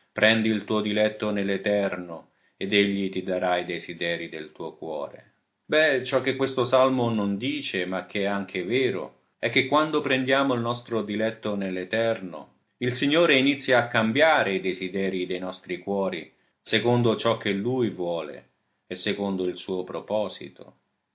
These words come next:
E così fare la volontà di Dio diventa la cosa più gloriosa di tutta la nostra esistenza,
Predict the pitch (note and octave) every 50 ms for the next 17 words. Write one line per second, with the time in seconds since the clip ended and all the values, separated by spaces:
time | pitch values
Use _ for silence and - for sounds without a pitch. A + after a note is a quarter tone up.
0 | _ _ _ - C3 C#3 D#3 D3+ G3+ G3 F#3+ - D#3+ D3+ D#3 D3 D3 C#3 C#3 C#3+
1 | C#3+ C#3 C#3 C3+ D3 D3 C#3+ C3+ C3+ B2+ C3 E3 E3+ D#3+ C#3 B2+ B2 B2 B2+ B2
2 | - B2 A#2 A#2 A2+ - C3 B2+ - - A2+ A#2 - - A#2+ A#2 A2+ A2+ A2+ A2
3 | A2 G#2+ A#2+ A#2+ B2 B2 A#2+ B2 A2+ G#2 G2+ G#2 G2+ - G#2+ G#2+ - - G2+ G2
4 | G2 G2 G2+ G2 F#2+ - - F#2 F#2 F2 - F2 E2 - - - A2 A2+ A2 F#2
5 | D#2+ - - - - - - -